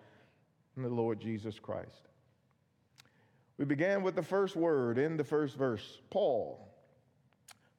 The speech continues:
Paul, as you know, was formerly Saul of Tarsus. His credentials he actually sets forth in many passages, talks about his past very often. He's very free with that material.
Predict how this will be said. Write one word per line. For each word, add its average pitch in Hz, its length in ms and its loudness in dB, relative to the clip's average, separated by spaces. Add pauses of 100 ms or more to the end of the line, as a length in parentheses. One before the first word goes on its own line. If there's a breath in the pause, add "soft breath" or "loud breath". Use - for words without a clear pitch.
Paul, 160 320 2
as 139 180 2
you 156 120 4
know, 156 180 2
was 156 160 0
formerly 156 460 2
Saul 147 400 0
of 113 120 -6
Tarsus. 110 720 -6
His 139 220 0
credentials 147 680 0
he 135 140 2
actually 143 440 0
sets 139 360 -2
forth 156 400 2
in 139 260 0
many 156 320 2
passages, 127 840 -2 (360 loud breath)
talks 143 320 0
about 131 260 2
his 117 160 -6
past 147 460 0
very 123 300 2
often. 156 400 0
He's 117 180 -2
very 113 240 0
free 185 360 -2
with 143 200 -2
that 120 200 0
material. 147 600 0